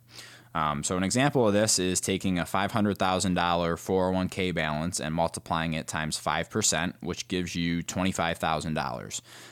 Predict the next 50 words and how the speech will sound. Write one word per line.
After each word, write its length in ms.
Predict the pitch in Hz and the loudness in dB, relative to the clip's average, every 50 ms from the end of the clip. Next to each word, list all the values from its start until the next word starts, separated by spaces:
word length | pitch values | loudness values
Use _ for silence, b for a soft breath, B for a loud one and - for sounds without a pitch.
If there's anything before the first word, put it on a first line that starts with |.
| B B | B B
So 100 | - 90 | 0 0
I 60 | 85 | 2
think 200 | - 113 101 110 | 2 2 2 2
you 80 | 104 | 2
can 240 | 95 98 90 85 80 - | 0 0 0 -2 -2 0
need 240 | - 107 107 104 98 | 2 4 4 4 2
to 140 | - - - | 2 0 0
ask 260 | 87 92 87 - - | 2 2 2 0 -2
the 80 | - - | -4 -2
question, 640 | - - 165 170 - - - 107 101 98 98 95 - B B B B B B B B | 0 2 2 2 2 2 2 4 4 6 4 4 2 B B B B B B B B
you 80 | 120 | 0
know, 160 | 95 78 78 | 2 2 2
"Hey, 380 | 73 - - - 131 104 87 78 | 0 -4 -4 -2 0 0 0 0
can 180 | - - 90 92 | -2 -2 -2 0
I 80 | 95 | 0
live 300 | 90 87 98 113 110 101 | 0 2 2 2 2 4
off 280 | 95 90 92 87 - - | 4 4 4 2 2 0
of 240 | 90 87 87 87 - | 0 0 0 -2 -4
twenty-five 600 | - - 101 98 95 - - 92 90 90 87 - | -4 0 0 2 2 2 2 0 0 0 0 0
thousand 460 | - 90 85 90 87 82 92 82 82 | 0 0 2 2 2 0 0 0 0
dollars, 760 | 85 98 113 123 107 95 87 85 82 82 85 82 - - - - - | 2 2 2 2 2 2 2 2 0 0 0 0 0 -2 -2 -2 -4
um, 300 | 80 82 78 80 82 - | -2 -2 -2 -2 -4 -4
combined 500 | - 98 90 82 87 85 87 87 87 85 | -4 -2 -2 0 0 0 0 0 0 -2
with 220 | 87 80 - - _ - | -2 -4 -6 -8 _ -4
any 240 | 90 87 87 87 | -2 0 0 2
other 560 | 87 85 82 85 82 85 85 82 82 82 78 - | 0 0 0 0 0 0 0 0 0 -2 -4 -6
form 400 | - - - 95 90 85 85 85 | -10 -10 -6 -4 -2 -2 0 0
of 220 | 80 78 73 - - | -2 -2 -4 -4 -4
income 400 | 113 147 139 - 104 87 87 80 | -2 -2 -2 0 -2 -2 0 -2
you're 100 | 82 78 | -2 -2
gonna 220 | 82 85 80 80 | -4 -4 -4 -4
be 160 | 78 80 80 | -4 -4 -4
receiving 460 | 76 69 - - - 87 82 82 80 76 | -4 -2 -2 -2 -2 -2 -2 -4 -4 -4
in 100 | 76 73 | -4 -6
retirement?" 560 | 73 - - 156 151 110 78 64 64 62 - _ B B B B B B B B B B B B | -6 -4 -2 0 2 0 0 -2 -6 -10 -14 _ B B B B B B B B B B B B
So 100 | - 92 | 0 0
I 80 | 92 | 2
think 220 | - - 143 110 - | 2 2 2 2 2
that's 320 | 110 107 107 107 - - | 2 2 2 2 -2 -2
kind 260 | - - 101 92 95 | -2 0 0 2 2
of 120 | 92 82 82 | 2 2 0
a 100 | 78 76 | -2 -2
good 420 | - - - 98 92 85 80 80 | -4 -2 0 0 0 0 -2 -2
goal 320 | - 90 85 87 85 82 | 0 2 2 2 2 0
to 160 | - - - 73 | 0 -2 -2 -2
have, 500 | - - 92 90 87 85 82 78 69 78 | -2 0 0 0 2 2 2 0 0 0
and 160 | 78 82 87 | 0 0 0
you 80 | 85 | -2
can 200 | 82 - 87 82 | -2 -2 -4 -4
kinda, 480 | - - 90 90 90 87 82 76 - | -2 -2 -2 0 0 0 0 -2 -4